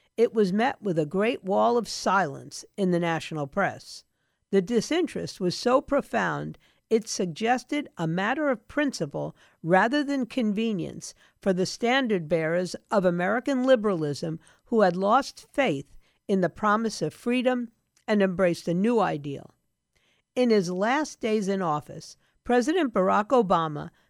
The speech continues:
made the decision to set the country on a new course.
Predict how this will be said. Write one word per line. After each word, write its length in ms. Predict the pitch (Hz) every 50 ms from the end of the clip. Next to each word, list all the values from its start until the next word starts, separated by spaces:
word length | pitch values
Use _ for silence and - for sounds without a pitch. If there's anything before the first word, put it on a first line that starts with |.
| _ -
made 280 | 175 185 208 233 220
the 100 | 262 285
decision 760 | 233 214 269 247 - - - 247 233 196 165 151 - 147 156 - _ _ _ _ _
to 120 | - 190 -
set 320 | - - 269 269 269 -
the 100 | 320 294
country 540 | - - 240 208 190 - - 196 185 190 - -
on 160 | - 190 175 170
a 80 | 170
new 200 | 180 190 208 220 208
course. 640 | - - 202 170 151 139 - - - - - -